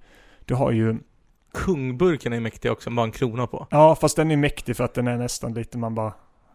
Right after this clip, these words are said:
Speaker 1: Ja, alltså, det, det är inte
Speaker 2: Den är ju mäktig, men den, det är en,
Speaker 1: det är ju
Speaker 2: det är
Speaker 1: inte
Speaker 2: en skitöl.
Speaker 1: statusmäktig på det sättet, liksom.
Speaker 2: Nej.
Speaker 1: Om du fattar vad jag menar.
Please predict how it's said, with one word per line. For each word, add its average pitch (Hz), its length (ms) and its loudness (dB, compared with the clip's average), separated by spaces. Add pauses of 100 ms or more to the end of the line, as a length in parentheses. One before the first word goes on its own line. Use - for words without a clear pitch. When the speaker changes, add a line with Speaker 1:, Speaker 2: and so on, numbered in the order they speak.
(100)
Speaker 1:
Ja, 107 280 -10
alltså, 117 300 -6
det, 147 320 -2
det 143 120 2
är 156 40 4
inte 160 200 4
Speaker 2:
Den 170 80 6
är 202 100 2
ju 196 80 4
mäktig, 180 420 0
men 131 100 2
den, 139 240 0
det 139 60 -2
är 135 160 2
en, 131 140 -4
Speaker 1:
det 131 60 -10
är - 40 -8
ju 131 40 -10
Speaker 2:
det 135 120 -2
är 151 80 -2
Speaker 1:
inte 139 100 -2
Speaker 2:
en 139 40 2
skitöl. 180 260 8
Speaker 1:
statusmäktig 139 640 0
på 165 80 -2
det 147 100 4
sättet, - 340 -4
liksom. 120 260 -8
Speaker 2:
Nej. 131 140 2
Speaker 1:
Om 123 60 0
du 120 60 0
fattar 131 180 -2
vad 113 80 -6
jag 110 60 -8
menar. 107 100 -12